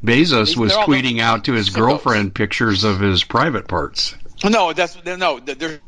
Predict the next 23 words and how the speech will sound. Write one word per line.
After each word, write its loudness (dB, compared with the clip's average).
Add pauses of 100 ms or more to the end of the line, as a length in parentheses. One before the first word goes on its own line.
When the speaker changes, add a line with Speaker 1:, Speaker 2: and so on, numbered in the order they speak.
(100)
Speaker 2:
so -2
st-, -8 (280)
these -2
people 0
would 2
Speaker 1:
Perverts. 2
Speaker 2:
never -2
have -2
made -2
it -8
on -4
their 0
own. -4
No, -6 (300)
these 0
people, 2 (240)
these 0
people -4
were 2
put -2
in 0
that 0
position, -8